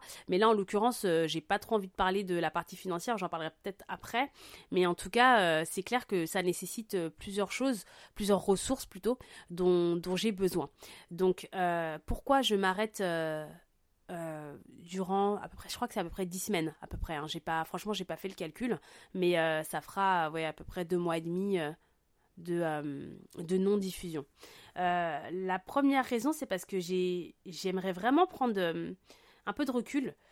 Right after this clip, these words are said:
sur les ép-, sur les épisodes que j'ai diffusés et comprendre, euh, là où je veux aller. J'ai pas,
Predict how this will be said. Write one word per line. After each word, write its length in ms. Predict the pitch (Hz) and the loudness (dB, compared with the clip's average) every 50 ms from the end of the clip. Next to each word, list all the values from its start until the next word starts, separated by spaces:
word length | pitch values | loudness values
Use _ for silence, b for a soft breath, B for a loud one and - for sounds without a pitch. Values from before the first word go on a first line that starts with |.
| b b b | b b b
sur 200 | - - - 220 | -8 -2 0 2
les 280 | 208 196 190 185 208 220 | 2 2 0 -2 -4 -6
ép-, 180 | 214 - - | -8 -10 -12
sur 140 | - - 214 | -6 -2 0
les 160 | 208 190 190 | 0 0 0
épisodes 340 | 208 208 220 214 240 247 - | -2 -4 -2 0 0 0 0
que 120 | - 202 185 | -2 -4 -4
j'ai 200 | 170 190 190 175 | -2 -2 -4 -4
diffusés 560 | 170 190 185 - - 190 180 220 285 294 _ _ _ _ _ _ - - - | -4 -8 -10 -10 -10 -8 -6 -6 -6 -6 _ _ _ _ _ _ -20 -12 -6
et 100 | 208 208 | -6 -4
comprendre, 600 | - - 240 226 - - - 269 294 277 247 226 | -2 -2 -2 -2 -2 0 0 2 4 4 2 2
euh, 320 | 208 190 185 185 180 185 208 - b b b b b b b b | 2 2 2 0 0 -2 -6 -10 b b b b b b b b
là 180 | - 202 226 247 | -2 2 2 2
où 60 | 247 | 2
je 140 | 214 185 180 | 2 -2 -4
veux 180 | 180 202 202 | -2 -2 0
aller. 240 | 196 190 180 180 196 _ _ _ _ _ _ _ _ _ _ _ _ _ _ _ - - | 0 0 -2 -4 -6 _ _ _ _ _ _ _ _ _ _ _ _ _ _ _ -18 -10
J'ai 100 | 180 196 | -6 -4
pas, 560 | 185 - 220 226 233 226 214 196 185 180 170 | 0 2 2 2 2 0 0 2 4 2 2